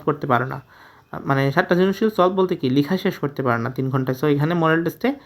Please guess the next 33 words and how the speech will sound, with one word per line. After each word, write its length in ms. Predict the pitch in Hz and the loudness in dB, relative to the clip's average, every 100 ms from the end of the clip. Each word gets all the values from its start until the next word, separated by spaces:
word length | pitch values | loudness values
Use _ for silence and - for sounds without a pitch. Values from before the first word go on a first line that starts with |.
| - - _ _ _ _ | -20 -20 _ _ _ _
কয়েকবার 360 | 151 151 175 180 | -2 0 0 0
পরীক্ষা 300 | 160 - 160 | 0 -2 0
দিলেই 200 | 160 151 | 2 2
হবে। 220 | 156 190 | 2 2
আর 120 | 160 | 2
এখানে 380 | 143 170 180 175 | 2 2 0 2
গাইড 180 | 151 - - | 0 0 0
থেকে 180 | 196 | 0
যে 100 | 196 | 2
পড়বা, 320 | 196 165 170 196 | 2 2 2 0
কি 160 | 196 | 0
পড়বা? 300 | 170 139 120 | 0 2 2
বিগত 340 | 139 151 160 160 | 2 2 2 2
সালের 260 | 151 139 | 0 0
প্রশ্ন। 380 | 135 135 143 131 - - - 151 | 0 -4 -4 -8 -10 -20 -4 -2
এখানে 300 | 151 190 190 | 0 2 4
যেহেতু 220 | 190 - | 2 2
দুই 140 | 202 202 | -2 2
দিন 180 | 170 156 | 0 2
সময় 260 | 185 202 | 2 2
কম 220 | 196 156 | 2 0
সময়, 220 | 151 185 160 | 2 2 2
আমি 120 | 156 | 0
এটা 180 | 160 151 - - - - | -4 -8 -12 -20 -8 0
কেটে 180 | 139 | 2
দিচ্ছি, 400 | 143 - - 277 - - - - | 2 0 0 0 0 -18 -16 0
কেটে 280 | 180 190 190 | 2 4 4
দিয়ে 180 | 196 | 4
বলবো 320 | 196 220 240 254 | 4 4 2 2
যে 160 | 190 | 2
তোমরা 360 | 165 147 147 151 | 2 2 4 4
just, 600 | 143 139 151 - _ 143 | 4 2 2 -4 _ -2
আহ, 460 | 131 123 123 127 | 2 2 2 0